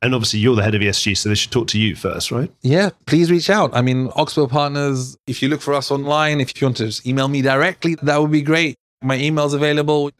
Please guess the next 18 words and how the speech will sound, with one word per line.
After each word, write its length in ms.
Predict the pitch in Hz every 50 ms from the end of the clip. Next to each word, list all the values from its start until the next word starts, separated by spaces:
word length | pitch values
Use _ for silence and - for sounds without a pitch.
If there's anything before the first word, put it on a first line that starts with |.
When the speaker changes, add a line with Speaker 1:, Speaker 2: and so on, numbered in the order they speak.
| _ -
Speaker 2:
M 180 | 135 143 131
versi 420 | 139 143 147 139 - 147 139 139 135
at 80 | 131 - - - - -
oxbow 300 | - 147 - - 151 143
partners 360 | 131 151 156 147 151 151 143
dot 180 | 147 147 - -
com 200 | - 156 160 160
if 140 | 151 - -
you'd 100 | 156 151
like. 280 | 156 170 180 156 - _
But 200 | 143 156 147 - _ _ _ _ -
generally, 360 | 123 143 175 180 190 185 165
just 300 | 160 170 - - - 127
get 160 | 123 151 160
in 120 | 175 175 160
touch 280 | - 185 - - -
with 100 | - 139
us. 140 | 113 104